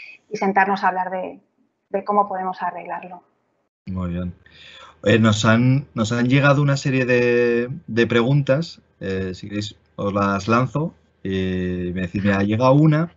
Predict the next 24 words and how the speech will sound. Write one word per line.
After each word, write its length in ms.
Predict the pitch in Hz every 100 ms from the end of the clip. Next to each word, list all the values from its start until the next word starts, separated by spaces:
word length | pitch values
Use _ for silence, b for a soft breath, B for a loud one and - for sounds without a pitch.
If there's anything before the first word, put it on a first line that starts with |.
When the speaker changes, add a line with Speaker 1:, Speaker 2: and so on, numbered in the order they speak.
| _
Speaker 2:
dice, 280 | 113 107 107 95 B _ _
"¿Qué 100 | -
ocurre 340 | 120 151 156 160
con 100 | 143
la 80 |
protección 440 | 120 - 113 135 139
de 80 | 107
datos? 460 | 110 104 85 - _ _ _ -
Muchos 340 | 107 135 131
de 80 | 127
nuestros 300 | 127 - 120
alumnos 340 | 117 131 147
son 140 | 139 120
menores 280 | 117 123 117
de 60 |
edad, 260 | 98 98 85
se 180 | - -
han 160 | 107 104
saltado 480 | 135 123 120 117
muchas 280 | 123 110 110
líneas 260 | 113 107 104
rojas 340 | 120 123 135
por 220 | - 104 90
prisa 420 | 131 139 156